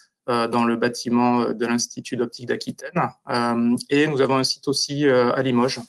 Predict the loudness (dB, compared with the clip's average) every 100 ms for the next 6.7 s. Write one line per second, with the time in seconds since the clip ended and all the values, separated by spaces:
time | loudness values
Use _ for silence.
0 | _ -8 -6 -4 -4 -6 -8 -16 _ _
1 | _ _ _ _ _ 0 2 2 0 0
2 | 0 2 2 0 -2 -18 -14 -14 -16 -6
3 | 0 2 0 -2 -2 4 6 6 4 2
4 | 0 -2 -4 -6 -8 -2 2 2 0 -2
5 | 0 2 2 2 2 2 2 2 0 -4
6 | -6 -8 -8 -8 -6 -6